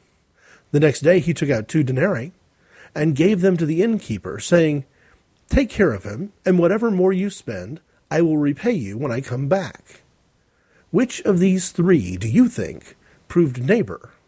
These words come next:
to the man who fell among the robbers?" Luke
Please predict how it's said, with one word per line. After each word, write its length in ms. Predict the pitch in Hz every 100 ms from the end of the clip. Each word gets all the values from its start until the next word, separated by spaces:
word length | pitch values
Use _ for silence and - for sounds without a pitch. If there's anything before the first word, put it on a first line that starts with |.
| -
to 120 | 135
the 100 | 143
man 220 | 156 156
who 140 | 135
fell 280 | 143 - 165
among 460 | 160 151 151 156 180
the 140 | 139
robbers?" 760 | 139 147 120 82 - - - - _ _ _ _ _ _ _ _ _
Luke 580 | 139 156 85 - - -